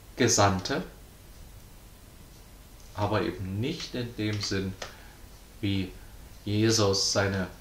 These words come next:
zwölf Apostel aussendet, sondern als die, die mit Jesus gegangen sind und die entdeckt haben, dass die Liebe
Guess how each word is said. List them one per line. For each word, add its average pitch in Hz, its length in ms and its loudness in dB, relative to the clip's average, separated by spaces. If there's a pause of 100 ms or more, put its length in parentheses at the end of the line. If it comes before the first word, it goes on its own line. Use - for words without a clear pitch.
(280)
zwölf 104 400 4
Apostel - 480 -4
aussendet, - 720 -8 (1500)
sondern 113 400 4
als 104 320 4
die, 180 320 6 (360)
die 113 100 4
mit 104 240 -2
Jesus 143 480 6
gegangen 127 420 4
sind 139 500 0 (640)
und 120 560 0
die 117 340 4 (280)
entdeckt 127 520 0
haben, 110 600 4 (680)
dass - 560 4 (360)
die 120 120 6
Liebe 147 420 0